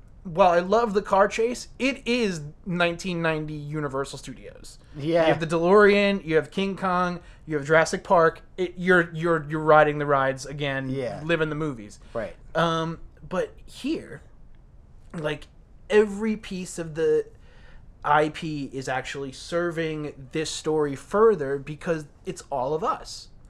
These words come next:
Speaker 1: And we are all a little bit of, of that world in everyone's own way. You know, you are like that for Nintendo.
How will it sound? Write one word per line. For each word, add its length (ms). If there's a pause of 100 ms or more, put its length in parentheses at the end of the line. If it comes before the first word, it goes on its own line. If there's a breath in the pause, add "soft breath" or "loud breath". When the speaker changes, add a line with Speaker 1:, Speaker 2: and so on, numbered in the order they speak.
(520 soft breath)
Speaker 1:
And 420
we 240
are 220
all 420
a 100
little 280
bit 220 (800)
of, 280 (220)
of 200
that 260
world 400 (400 soft breath)
in 200
everyone's 500
own 260
way. 240 (240)
You 100
know, 240 (180)
you 280
are 80
like 240
that 220
for 180
Nintendo. 500